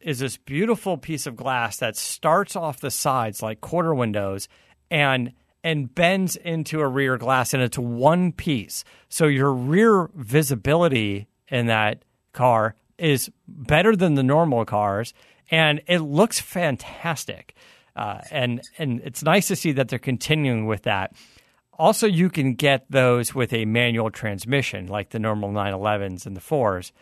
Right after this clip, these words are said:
Uh, so I like the idea of that. Now, my, my favorite car in the previous lineup was the Porsche nine eleven G T S four Targa. And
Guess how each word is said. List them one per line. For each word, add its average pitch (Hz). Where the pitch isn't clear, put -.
Uh, 104
so 131
I 117
like 170
the 160
idea 120
of 110
that. 113
Now, 120
my, 190
my 170
favorite 160
car 135
in 117
the 113
previous 180
lineup 104
was 127
the 123
Porsche 196
nine 143
eleven 127
G 185
T 208
S 113
four 113
Targa. 110
And 123